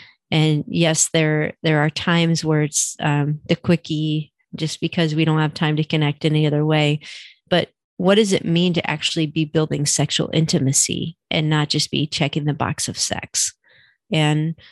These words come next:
discovering, like, how can I get my wife to a place where she is able to focus, where she has some energy? What does that require of the husband?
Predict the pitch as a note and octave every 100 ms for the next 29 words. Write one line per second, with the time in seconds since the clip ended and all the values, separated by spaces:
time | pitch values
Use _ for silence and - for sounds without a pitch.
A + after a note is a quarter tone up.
0 | _ E3 - - E3 D#3 E3 E3 D#3+ D#3
1 | D3+ _ _ _ _ _ - E3 - F#3+
2 | G3+ G3 E3 - D#3 D#3 D#3+ - E3 D3+
3 | - D3 D3 - D3+ D3 D3+ - _ _
4 | _ _ _ - - E3 D#3+ D#3 D3+ -
5 | E3 D3+ D3+ - D#3 - E3 D3+ D3 C#3+
6 | - - D3+ - D#3 D3+ - D3+ - D#3
7 | D3+ - D3 C#3+ D3 - - - _ E3+
8 | F3+ F#3+ F3+ F#3 - F#3+ F3+ E3+ E3+ F3+
9 | - B2 G#2+